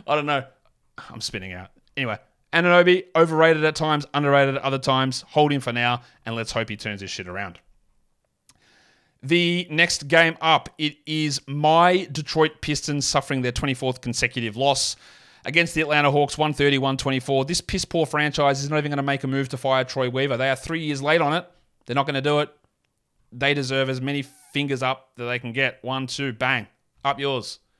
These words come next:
But Cade Cunningham, Forty-four minutes in a forty-eight minute game is a lot. Forty-three, five and seven, three steals, one block, sixty-seven percent, eight of nine from the line, three threes. It's gonna go real close to Monstrous Line of the Night. That is an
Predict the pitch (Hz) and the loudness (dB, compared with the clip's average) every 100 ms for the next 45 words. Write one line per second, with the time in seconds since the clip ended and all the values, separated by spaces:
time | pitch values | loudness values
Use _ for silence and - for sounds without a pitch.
0 | _ _ _ _ _ 127 123 170 - - | _ _ _ _ _ -12 2 4 4 -2
1 | - _ _ _ _ _ _ _ - - | -10 _ _ _ _ _ _ _ -20 -20
2 | _ _ _ _ _ - _ - 165 160 | _ _ _ _ _ -20 _ -2 0 2
3 | 165 160 107 - _ _ _ _ _ - | 0 0 -2 -8 _ _ _ _ _ 2
4 | 214 214 208 196 196 175 151 180 170 165 | 2 4 4 4 0 -2 -2 2 4 4
5 | 160 151 147 151 147 127 123 139 123 - | 2 -2 0 0 0 0 2 4 2 -2
6 | _ _ _ _ _ _ - 165 180 180 | _ _ _ _ _ _ -8 2 4 4
7 | 175 170 165 151 156 151 143 147 147 147 | 2 2 4 4 4 2 0 -2 -2 -2
8 | 147 147 135 139 139 123 139 127 131 127 | -2 -2 -2 0 0 0 -2 0 0 -2
9 | 151 151 147 143 127 143 139 131 135 131 | -6 -4 -4 -4 -4 -4 -4 0 -2 0
10 | 131 127 131 123 123 123 131 127 123 123 | -4 -4 -6 -4 -4 -4 -4 -2 0 0
11 | 123 - _ _ _ _ - 151 156 147 | -2 -8 _ _ _ _ -10 0 4 4
12 | 151 151 151 139 139 139 131 127 131 127 | 4 2 2 2 0 -2 -4 -2 -2 0
13 | 131 127 135 127 | 0 0 0 -2